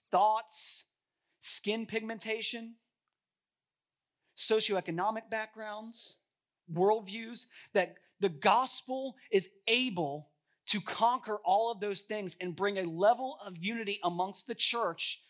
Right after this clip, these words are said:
that cannot be experienced in any other way on this planet.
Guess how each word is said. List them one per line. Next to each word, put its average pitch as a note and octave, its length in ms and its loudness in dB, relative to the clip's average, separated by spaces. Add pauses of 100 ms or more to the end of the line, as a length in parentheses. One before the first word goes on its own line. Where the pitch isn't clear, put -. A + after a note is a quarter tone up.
(160)
that F#3 160 2
cannot B3 400 -2
be C#4 100 -4
experienced B3 580 -4
in G3+ 140 -10
any A#3 240 -2
other A3 160 0
way G3 140 -2
on F#3 100 -4
this E3+ 120 -6
planet. B2+ 340 -12